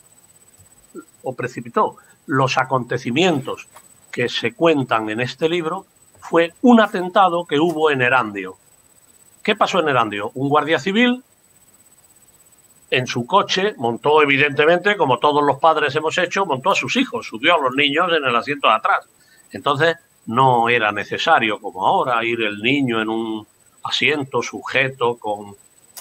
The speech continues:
con un niño, con un asiento específico para los críos. Yo a los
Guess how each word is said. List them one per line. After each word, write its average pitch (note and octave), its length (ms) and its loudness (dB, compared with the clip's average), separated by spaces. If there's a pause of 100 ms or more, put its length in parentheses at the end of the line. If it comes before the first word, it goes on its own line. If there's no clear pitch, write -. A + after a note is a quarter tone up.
(340)
con G#2 260 -14
un A2 460 -2
niño, A#2 440 2
con G2+ 180 -4
un A#2 480 -2
asiento A#2 460 -2
específico A#2 640 -4
para G#2+ 160 2
los G2+ 100 0
críos. D#3 300 -2 (420)
Yo A#2 160 2
a B2+ 40 6
los A2+ 200 0